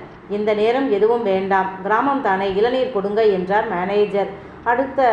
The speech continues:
அரை மணி நேரத்தில் அவங்க தோட்டத்து இளநீர் கொண்டு வரப்பட்டு வெட்டி கொடுக்கப்பட்டது. உன்னதிக்கு டம்ளரில் கொடுத்தார்கள். அவள் வாங்கி குடித்தாள். "கொஞ்ச நேரம் ரெஸ்ட் எடுங்க மேடம்,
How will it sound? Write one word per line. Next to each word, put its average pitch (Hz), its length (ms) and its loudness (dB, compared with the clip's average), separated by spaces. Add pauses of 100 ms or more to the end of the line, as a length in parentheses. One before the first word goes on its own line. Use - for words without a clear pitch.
(260)
அரை 226 200 2
மணி 233 200 -2
நேரத்தில் 214 600 2
அவங்க 202 320 -2
தோட்டத்து 233 540 0
இளநீர் 220 340 2
கொண்டு 202 220 0
வரப்பட்டு 214 560 2
வெட்டி 208 280 0
கொடுக்கப்பட்டது. 208 760 0 (600)
உன்னதிக்கு 262 640 0
டம்ளரில் 240 500 0
கொடுத்தார்கள். 208 720 0
அவள் 202 260 0
வாங்கி 220 320 0
குடித்தாள். 196 580 0 (340)
"கொஞ்ச 254 240 2
நேரம் 247 400 2
ரெஸ்ட் 202 220 -4
எடுங்க 208 260 0
மேடம், 185 300 2